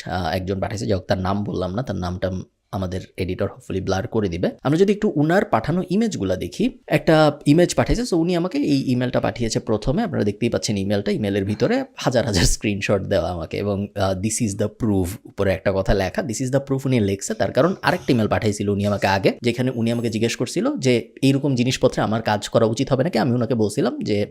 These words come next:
"না, এটা একটা স্ক্যাম, এরকম জিনিসপত্র করা উচিত হবে না।" উনি তার উপরে আমাকে আবার আরেকটা ইমেল পাঠাইছে যে, "This is the proof, এটা স্ক্যাম না।" So আমরা যদি একটু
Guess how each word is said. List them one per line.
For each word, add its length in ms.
"না, 300
এটা 340
একটা 200
স্ক্যাম, 340
এরকম 220
জিনিসপত্র 340
করা 180
উচিত 260
হবে 180
না।" 140
উনি 180
তার 240
উপরে 240
আমাকে 220
আবার 180
আরেকটা 260
ইমেল 160
পাঠাইছে 320
যে, 100
"This 240
is 60
the 100
proof, 200
এটা 200
স্ক্যাম 380
না।" 260
So 60
আমরা 160
যদি 120
একটু 360